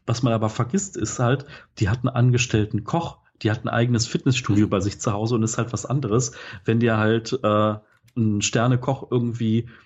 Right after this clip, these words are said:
Speaker 1: das leckerste Essen immer wieder vorsetzt, äh, setzt und du sagen kannst, oh, jetzt hab ich aber mal Lust da und da drauf und der zaubert dir das und du musst halt gar nichts dafür tun und dich halt irgendwie dreimal am Tag dein Fitnesstrainer, äh,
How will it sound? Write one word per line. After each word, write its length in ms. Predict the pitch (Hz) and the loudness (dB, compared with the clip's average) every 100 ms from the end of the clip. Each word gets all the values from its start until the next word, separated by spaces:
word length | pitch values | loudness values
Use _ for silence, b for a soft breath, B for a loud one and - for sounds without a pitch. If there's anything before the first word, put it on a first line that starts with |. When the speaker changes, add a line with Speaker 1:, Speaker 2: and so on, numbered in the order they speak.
| B | B
Speaker 1:
das 120 | - 107 | -2 2
leckerste 480 | 120 131 127 - | 2 2 -2 -4
Essen 500 | 120 127 - 113 127 - | -2 -2 0 0 -2 -2
immer 280 | 131 123 113 | 2 2 2
wieder 200 | 110 104 | 0 0
vorsetzt, 520 | - - 139 147 139 | -4 -2 0 0 0
äh, 200 | 107 104 | -2 -2
setzt 440 | 95 117 127 - | 0 0 -2 -2
und 120 | 117 104 | -2 0
du 60 | |
sagen 240 | 104 107 110 | 0 0 0
kannst, 220 | 110 107 | -2 0
oh, 80 | 110 | 0
jetzt 160 | 107 | 0
hab 100 | 120 | -2
ich 100 | 110 | -4
aber 140 | 107 104 | -4 -2
mal 180 | 101 | 0
Lust 240 | 98 110 - | 0 -2 -2
da 120 | 120 | -2
und 160 | 120 104 | 0 -2
da 80 | |
drauf 260 | 90 98 113 | -2 -2 -2
und 80 | 101 | -2
der 100 | - | -2
zaubert 380 | - 135 120 - | -2 0 0 0
dir 80 | |
das 180 | 90 127 | -2 -2
und 100 | 107 101 | -4 -2
du 40 | |
musst 180 | 113 - | 0 0
halt 120 | 90 | 0
gar 140 | - | 2
nichts 240 | 120 101 - | 2 0 -2
dafür 240 | 95 - | -6 -6
tun 340 | - 113 127 123 B B B | -2 2 2 2 B B B
und 160 | 104 101 | -2 0
dich 160 | 113 | 0
halt 160 | 110 104 | 0 0
irgendwie 220 | 107 98 | 0 -2
dreimal 320 | 107 110 113 87 | 0 2 2 2
am 100 | 104 | 0
Tag 220 | 98 - | -2 -2
dein 140 | 92 | -2
Fitnesstrainer, 840 | 87 - 110 101 - 95 98 113 123 B B B _ | -2 -2 -2 -2 -2 2 4 2 0 B B B _
äh, 360 | 101 101 104 | 0 2 2